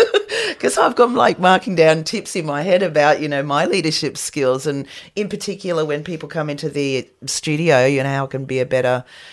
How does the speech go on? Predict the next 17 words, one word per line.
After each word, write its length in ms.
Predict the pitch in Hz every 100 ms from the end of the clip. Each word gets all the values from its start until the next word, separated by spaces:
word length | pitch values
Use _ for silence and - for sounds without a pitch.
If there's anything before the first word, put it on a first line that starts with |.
| - -
inspirer. 800 | 147 - 139 135 135 120 85 -
Because 240 | 135 156
that's 220 | 165 156
one 120 | 160 147
of 80 | 139
the 60 |
biggest 340 | 135 131 139 -
things 240 | 135 123
that 140 | 127
I 200 | 123 117 - - -
took 220 | 135 -
a-, 80 | 123 -
away 280 | 127 117 120
from 220 | 139 135
your 80 | 120
book, 280 | 117 110 -
that 200 | 110